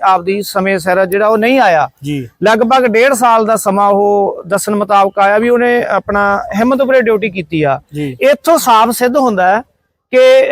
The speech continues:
Speaker 1: ਅ, ਜਿਹੜਾ ਉਹ, ਅ, ਧੀਰਜ ਕੁਮਾਰ
Speaker 2: ਅੱਜ ਆਪਾਂ ਖੜੇ ਹਾਂ ਜੀ ਨਵਾਂ ਮਾਛੀਕਾ ਦੇ ਸਰਕਾਰੀ ਪ੍ਰਾਇਮਰੀ ਸਕੂਲ ਵਿੱਚ,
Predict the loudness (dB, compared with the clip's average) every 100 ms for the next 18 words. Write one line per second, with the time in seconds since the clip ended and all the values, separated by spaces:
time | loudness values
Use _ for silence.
0 | 2 2 2 2 4 4 4 4 2 0
1 | -2 -2 -2 -2 -2 0 0 0 0 0
2 | 0 0 0 0 0 0 0 -2 -6 _
3 | _ -6 -2 0 2 2 0 -2 -4 -2
4 | 0 0 -2 -6 _ _ _ _ _ _
5 | _ _ _ _ _ _ _ _ -6 -2
6 | 0 0 0 0 0 0 -2 -2 -4 -4